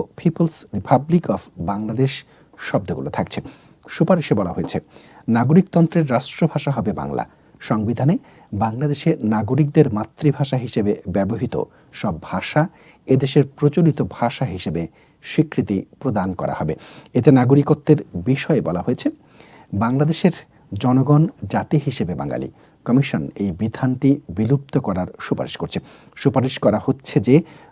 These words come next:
বর্তমান অনুচ্ছেদ ছয়ের দুই নিম্নোক্তভাবে সংশোধন করা হোক। বাংলাদেশের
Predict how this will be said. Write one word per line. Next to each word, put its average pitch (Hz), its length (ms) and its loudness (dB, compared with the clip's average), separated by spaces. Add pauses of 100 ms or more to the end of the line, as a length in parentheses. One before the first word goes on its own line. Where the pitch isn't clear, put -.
(140)
বর্তমান 151 360 4 (180)
অনুচ্ছেদ 160 460 2 (500)
ছয়ের 127 340 2 (120)
দুই 135 160 6 (420)
নিম্নোক্তভাবে 120 580 4 (180)
সংশোধন 117 560 0
করা - 180 -2
হোক। - 100 -6 (600)
বাংলাদেশের 131 400 4